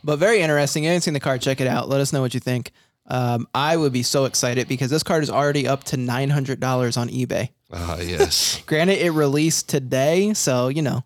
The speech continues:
Speaker 1: first day hype prices. Hopefully it comes down,
Speaker 2: Come-
Speaker 1: but y-, some, sometimes the, that's the, uh,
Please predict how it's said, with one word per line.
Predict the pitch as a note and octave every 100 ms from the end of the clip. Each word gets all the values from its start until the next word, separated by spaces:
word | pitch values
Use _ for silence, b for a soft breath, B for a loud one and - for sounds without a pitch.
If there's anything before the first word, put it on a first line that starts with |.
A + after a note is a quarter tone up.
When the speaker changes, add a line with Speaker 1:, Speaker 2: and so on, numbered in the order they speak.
| _ _ _ -
Speaker 1:
first | G3 F#3
day | F3+
hype | E3 C#3
prices. | - C3+ C3 C3+ B2+
Hopefully | D#3+ C#3 C#3
it |
comes | - B2+ B2
down, | C#3+ F#3
Speaker 2:
Come- | G#3+
Speaker 1:
but | G#3+ C3 - b b b _ -
y-, | A2
some, | D3 A3 C#4
sometimes | - A#3 - F#4 G#4 A#4 - E3
the, | F3 F3+ -
that's | E3+ F3+ -
the, | F3 F3
uh, | E3 D#3+ D#3+ D#3